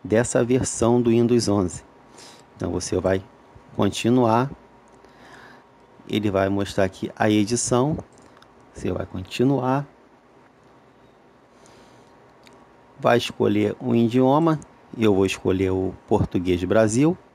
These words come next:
continuar. E aqui ele quer saber a sua arquitetura, se é sessenta e quatro bits ou trinta e dois bits. Na verdade, ele só dá a opção de sessenta e quatro bits.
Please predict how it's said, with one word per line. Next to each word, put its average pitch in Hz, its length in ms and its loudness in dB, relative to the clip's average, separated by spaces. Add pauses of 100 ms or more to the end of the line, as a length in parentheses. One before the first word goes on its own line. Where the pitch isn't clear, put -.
(760)
continuar. 113 760 0 (2750)
E 113 120 0
aqui 113 260 0
ele 123 140 4
quer 123 140 0
saber 117 320 0
a 123 80 4
sua 127 220 0
arquitetura, 117 840 0 (160)
se - 140 -2
é 104 40 2
sessenta - 800 -2
e 117 40 0
quatro 110 320 -2
bits 143 400 -4 (440)
ou 123 140 2
trinta 120 320 0
e 123 60 4
dois 127 200 2
bits. 92 360 -2 (120)
Na 110 140 2
verdade, 117 540 2
ele 104 340 2
só 107 180 0
dá 104 120 2
a - 20 4
opção 110 420 0
de 107 60 -2
sessenta 110 400 -2
e - 20 -4
quatro 113 300 0
bits. 92 320 -6